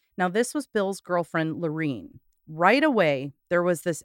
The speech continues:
energy about Lorene, and Terry and her were just kind of drawn to each other. Lorene had a keen interest in the Klein Falls axe attack, and she was super eager to discuss it.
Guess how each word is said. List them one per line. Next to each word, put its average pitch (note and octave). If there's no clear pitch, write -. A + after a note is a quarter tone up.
energy E3+
about D3
Lorene, D#3
and D#3+
Terry F#3
and G3+
her E3
were D#3
just D#3
kind E3+
of C#3+
drawn D3+
to C3+
each B2+
other. G#2
Lorene G#3+
had F#3+
a E3
keen A3
interest D#3+
in D#3+
the D#3
Klein D#3
Falls D3
axe D#3+
attack, D#3
and D#3+
she F#3+
was E3
super B3
eager D#3+
to D3
discuss C#3+
it. F#2